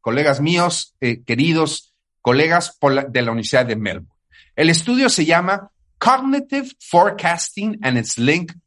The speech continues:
to Life Satisfaction. Sin meterme en cuestiones técnicas, la investigación explica algo que hacemos mentalmente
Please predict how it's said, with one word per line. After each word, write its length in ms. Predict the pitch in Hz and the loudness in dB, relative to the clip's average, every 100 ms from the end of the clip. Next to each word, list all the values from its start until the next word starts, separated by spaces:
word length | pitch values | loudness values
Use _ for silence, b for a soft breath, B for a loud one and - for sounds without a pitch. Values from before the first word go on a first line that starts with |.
| _ | _
to 120 | - 117 | -4 0
Life 400 | 113 123 143 - - | 2 2 0 -8 -8
Satisfaction. 880 | - 110 120 - - - - - _ _ _ _ _ _ | -4 -2 -2 -6 -8 -10 -10 -12 _ _ _ _ _ _
Sin 480 | - - 160 143 139 | -8 -2 2 2 2
meterme 720 | 139 135 - 175 202 208 202 | 0 0 2 2 4 0 -2
en 100 | 185 | -4
cuestiones 560 | 147 123 147 143 127 - | -4 -2 -2 -2 -2 -2
técnicas, 880 | 123 147 180 196 196 254 - - - | -2 0 -2 -4 -6 -4 -4 -8 -6
la 140 | 123 | -2
investigación 840 | 120 113 117 - 123 120 180 190 - | -2 -2 -6 -4 -4 -2 -4 -6 -6
explica 920 | 135 - - - 208 214 220 226 - | -6 -4 -6 -4 -4 0 0 0 -2
algo 360 | 160 185 190 190 | 0 2 0 -4
que 80 | 185 | -6
hacemos 320 | - 165 160 | -6 -6 -4
mentalmente 840 | 135 120 147 156 156 151 170 160 | -4 2 2 2 -4 -4 -6 -6